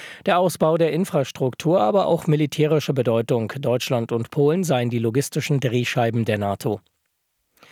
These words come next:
Bei der fifa Fußball-W M der Herren haben sich Portugal und die Demokratische Republik Kongo am Abend eins zu eins getrennt.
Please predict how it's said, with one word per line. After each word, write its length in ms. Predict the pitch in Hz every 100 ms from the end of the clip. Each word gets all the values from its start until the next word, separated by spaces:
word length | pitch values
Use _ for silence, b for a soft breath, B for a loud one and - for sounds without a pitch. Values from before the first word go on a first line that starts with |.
| B B B B B B
Bei 140 | 160
der 300 | 151 170 180
fifa 440 | 165 185 175 214 160
Fußball-W 600 | - 175 - 151 135 135
M 260 | 135 156 160
der 260 | 143 127
Herren 440 | 117 135 156 190 165
haben 260 | 147 143
sich 300 | 127 131 -
Portugal 560 | - 135 131 123 113 117
und 340 | - 127 -
die 140 | 151 131
Demokratische 720 | 131 131 139 131 127 139 120
Republik 540 | 120 123 117 117 -
Kongo 460 | - 131 147 170 170
am 240 | - 135
Abend 560 | - 123 131 131 - -
eins 340 | 123 120 -
zu 120 | - 156
eins 260 | 143 165
getrennt. 480 | 156 - 127 104 -